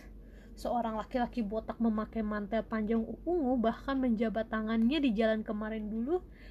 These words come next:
dan kemudian pergi begitu saja tanpa mengatakan apa-apa.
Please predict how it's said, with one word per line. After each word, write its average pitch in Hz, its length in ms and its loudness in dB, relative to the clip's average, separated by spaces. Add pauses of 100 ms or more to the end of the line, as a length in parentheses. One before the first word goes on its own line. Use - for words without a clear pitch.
dan 233 160 0
kemudian 269 320 -4
pergi 240 320 -2
begitu 226 320 -4
saja 302 320 0
tanpa 285 320 -4
mengatakan 262 560 -6
apa-apa. - 480 -6